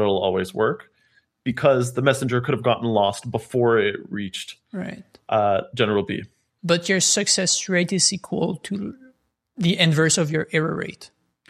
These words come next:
Speaker 1: Right.
Speaker 2: Kind
Speaker 1: So
Speaker 2: of.
Speaker 1: it is, but remember, this strategy is guaranteeing. It's not
Speaker 2: Right.
Speaker 1: about, um, like, probability,
Speaker 2: Okay.
Speaker 1: but, like,
Speaker 2: It's just yes or no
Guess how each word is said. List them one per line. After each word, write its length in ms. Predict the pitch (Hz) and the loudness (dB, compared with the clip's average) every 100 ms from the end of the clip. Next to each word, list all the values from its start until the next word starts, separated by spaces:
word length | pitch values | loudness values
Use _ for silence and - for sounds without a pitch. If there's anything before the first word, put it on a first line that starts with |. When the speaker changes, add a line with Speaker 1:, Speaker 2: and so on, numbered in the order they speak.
| - _ _ _ _ _ _ _ | -20 _ _ _ _ _ _ _
Speaker 1:
Right. 440 | 151 165 - - - | 2 2 2 -2 -8
Speaker 2:
Kind 120 | 165 | 2
Speaker 1:
So 140 | 147 | 2
Speaker 2:
of. 100 | - | 4
Speaker 1:
it 100 | 170 | 4
is, 320 | 185 104 117 - | 4 4 0 2
but 240 | 131 - - - - | 0 0 -10 -14 -4
remember, 300 | 139 147 131 | -2 2 2
this 160 | 143 - | 0 0
strategy 480 | 175 165 156 156 | 2 2 2 0
is 180 | 131 127 | 0 -2
guaranteeing. 880 | 120 120 117 120 113 - 90 - 110 - _ _ _ _ | -4 0 2 2 -2 -6 -10 -10 -14 -20 _ _ _ _
It's 180 | 127 - | -8 -2
not 160 | 127 135 | 2 4
Speaker 2:
Right. 120 | 151 | 4
Speaker 1:
about, 360 | 123 120 107 - - | 4 4 4 -2 -4
um, 320 | 110 101 98 - - | -2 -2 -6 -12 -12
like, 160 | - - _ | -12 -12 _
probability, 800 | - 127 190 143 117 98 92 104 | 0 4 4 6 4 4 0 -6
Speaker 2:
Okay. 120 | - | -2
Speaker 1:
but, 160 | 113 - | -4 -2
like, 240 | 104 - _ | -4 -6 _
Speaker 2:
It's 180 | 202 170 | -2 2
just 220 | 170 - | 2 4
yes 220 | 170 160 160 | 4 2 0
or 80 | |
no 240 | 143 151 | -2 -4